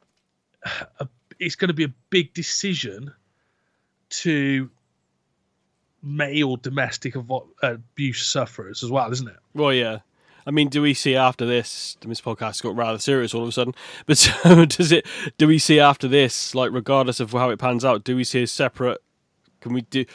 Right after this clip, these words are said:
Speaker 2: is there, I don't know, has anybody pressed charges over domestic abuse, or,
Speaker 1: <sighs>
Speaker 2: I, I,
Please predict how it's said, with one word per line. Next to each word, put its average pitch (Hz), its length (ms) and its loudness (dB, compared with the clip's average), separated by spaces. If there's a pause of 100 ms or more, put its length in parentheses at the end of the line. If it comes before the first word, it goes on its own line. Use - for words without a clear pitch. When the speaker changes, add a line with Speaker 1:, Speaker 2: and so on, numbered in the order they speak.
(140)
Speaker 2:
is 131 140 -2
there, 131 240 2
I 135 60 0
don't 156 80 0
know, 143 200 4
has 120 140 -2
anybody 135 180 2
pressed - 260 -10
charges 151 460 0
over 151 300 2
domestic 143 480 -6
abuse, 151 480 -4
or, 113 360 -2
Speaker 1:
<sighs> - 460 -10
Speaker 2:
I, 127 80 -6
I, 143 240 0